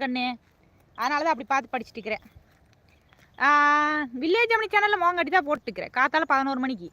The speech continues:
ஆ, ஆ. கோவை அம்மனியில நம்ம ஷார்ட்ஸ் எல்லாம் பாருங்க. பிடிச்சிருந்தா மறக்காம லைக் பண்ணுங்க, ஷேர் பண்ணுங்க, கமெண்ட் பண்ணுங்க. முக்கியமான விஷயமும் சப்ஸ்கிரைப் பண்ணி போட்டு போங்க. என்னங்க நான் சொல்றது? பார்த்து போட்டு அப்படியே நிக்காம,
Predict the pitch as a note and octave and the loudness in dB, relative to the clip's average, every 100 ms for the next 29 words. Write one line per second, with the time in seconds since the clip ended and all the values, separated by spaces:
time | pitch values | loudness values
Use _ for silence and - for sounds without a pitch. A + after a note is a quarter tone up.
0 | _ _ - - G#3 E3+ - - B3 C4+ | _ _ -18 -12 -10 -12 -20 -10 2 2
1 | D4 D4 D4 D4 E4 C4+ - B3 C4 D4+ | 2 0 -2 0 0 0 4 4 4 0
2 | D4+ C4+ C#4 C4 D#4 - - - - - | 2 4 4 4 2 -2 -20 -20 -20 -20
3 | - A3 C4 C4 E4 E4+ D4 D#4+ D#4+ C#4+ | -6 -4 -2 2 4 4 4 2 2 0
4 | C4+ D#4+ D#4 D4+ D#4+ - C4 D4 D4 C#4+ | -2 -2 -2 0 -2 2 2 2 -2 -2
5 | C#4+ D4 B3+ C#4 C#4 C4+ C4 C#4 B3 B3+ | -2 -2 -2 -2 -2 -2 -2 -4 -4 -4
6 | C4 D4 C4 - C4+ D4 - A#3 - F4+ | -2 0 -2 -4 -4 -2 -4 -4 -4 -6
7 | - E4+ - F4 - - A#4+ C4 A3 A#3+ | -4 -6 -4 -6 -4 0 2 2 2 0
8 | - F4 A4+ A4+ F#4+ D4 A#3 G3 G3 G#3 | -2 -4 0 2 2 2 0 -2 -6 -8
9 | _ _ _ _ - _ _ _ _ - | _ _ _ _ -20 _ _ _ _ 4
10 | G#3+ A#3+ C4+ - E4 F4+ D#4 D#4+ E4 D4+ | 6 8 6 4 6 6 6 2 -2 0
11 | E4 D#4+ | 0 2